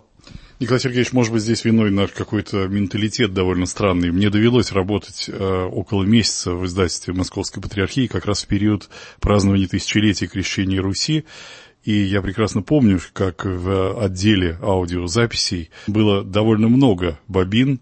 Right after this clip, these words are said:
записей со службами, с богослужениями святейшего патриарха Алексия. И спустя, наверное, год после того, как владыка Петерим покинул стены Погодинской уже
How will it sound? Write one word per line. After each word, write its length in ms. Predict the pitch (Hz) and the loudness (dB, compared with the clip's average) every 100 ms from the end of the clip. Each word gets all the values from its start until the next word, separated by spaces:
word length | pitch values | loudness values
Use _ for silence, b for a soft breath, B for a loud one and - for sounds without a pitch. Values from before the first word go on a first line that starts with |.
| - | -8
записей 720 | 90 101 120 117 - 104 95 | -2 0 0 -2 -4 -2 -2
со 460 | - - 92 87 85 | -4 -4 -2 -4 -6
службами, 640 | - - 120 110 110 104 | -6 0 2 2 0 -2
с 80 | 90 | -2
богослужениями 720 | 92 90 - 90 104 101 92 | -4 -6 -6 -2 0 0 -4
святейшего 720 | - 95 - 95 - 95 92 B B B | -6 -8 -6 -6 -6 -8 -8 B B B
патриарха 420 | - 101 98 - | -6 0 0 0
Алексия. 540 | 101 - - 107 85 - B B B | -2 -2 0 0 0 -2 B B B
И 80 | 131 | -6
спустя, 380 | - 120 - 151 | 0 0 2 4
наверное, 580 | 135 131 123 120 113 107 | 6 4 4 4 4 2
год 320 | 107 139 - | 4 4 4
после 260 | 110 - | -2 0
того, 280 | 92 107 107 | 2 2 4
как 240 | - 92 - | 2 0 0
владыка 320 | 98 95 - | -2 -2 -4
Петерим 420 | 101 - 101 90 | -6 -2 -2 0
покинул 500 | 95 - 143 139 90 | -4 -2 0 2 0
стены 600 | - - 110 95 87 80 B B B - | -4 -4 0 2 0 -4 B B B -2
Погодинской 880 | 98 95 98 87 85 - - 82 85 _ | -2 2 2 2 -2 -4 -8 -10 -12 _
уже 500 | - 95 90 90 85 | -8 -6 -4 -4 -6